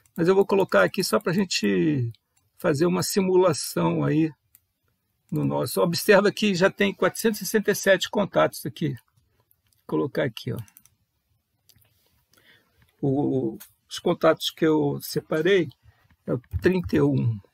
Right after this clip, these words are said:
trezentos e sessenta. Aqui é o nome, né?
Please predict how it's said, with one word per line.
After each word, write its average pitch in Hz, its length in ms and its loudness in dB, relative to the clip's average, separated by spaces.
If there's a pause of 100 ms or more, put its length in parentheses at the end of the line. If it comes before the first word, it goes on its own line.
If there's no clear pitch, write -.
(1040)
trezentos 135 420 0
e 135 120 -2
sessenta. 185 560 -2 (3500)
Aqui - 280 -8
é - 20 2
o 233 60 0
nome, 127 340 0
né? 139 180 -2